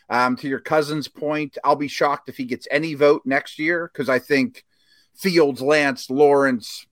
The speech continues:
somebody will not be the next Herbert or Burrow, but will be in the conversation and bump the Cousins of the world out of there.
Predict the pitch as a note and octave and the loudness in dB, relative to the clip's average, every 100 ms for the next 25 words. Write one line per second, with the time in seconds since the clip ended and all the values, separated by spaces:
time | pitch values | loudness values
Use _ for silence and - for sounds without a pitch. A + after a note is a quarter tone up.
0 | _ - - A3 G3 E3+ E3 D#3 D#3+ C#3+ | _ -14 -2 2 2 4 2 2 -4 -4
1 | C#3 C#3 C3+ A#2+ - _ - A3 - E3 | 2 2 2 -2 -10 _ -4 -2 -2 -2
2 | C#3 C3 - C3+ C3 B2+ B2 A#2 A2+ G#2+ | -2 -4 -2 0 2 2 0 0 -2 -4
3 | G2+ - C3+ C3 C3 C3 C3 - C3 B2 | -8 0 4 4 4 2 -2 -2 -2 -4
4 | A2 _ _ _ A3 G#3 E3 - D#3 C3+ | -6 _ _ _ 0 0 0 -2 0 -2
5 | B2+ D3+ C3+ B2+ C#3+ B2+ A#2 A2+ G#2 - | -4 -2 -2 -2 -6 -4 -4 -6 -8 -14
6 | _ _ - D#3+ C3+ C3 - C#3+ A#2+ C3 | _ _ 0 0 0 -8 -4 -4 -2 -4
7 | A#2+ A#2 A#2 B2 B2 A#2+ A#2 A#2+ B2 C3 | -4 -4 -2 0 0 0 0 2 2 0